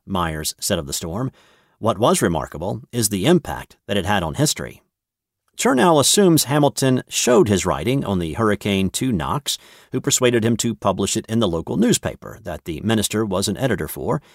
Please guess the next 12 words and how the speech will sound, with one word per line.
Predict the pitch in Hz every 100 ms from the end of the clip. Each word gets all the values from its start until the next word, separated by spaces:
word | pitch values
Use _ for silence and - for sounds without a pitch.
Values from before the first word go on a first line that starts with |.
| _ _
the | 87 80
Royal | 101 110 107 104
Danish | 95 95 92 92 - -
American | 95 78 71 - 73
Gazette. | 82 117 120 - - _ _ -
It | 90
appeared | - 87 90
in | 104 120
print | 90 123 180
on | 69
October | 62 - - 78 73
third. | - 87 113 190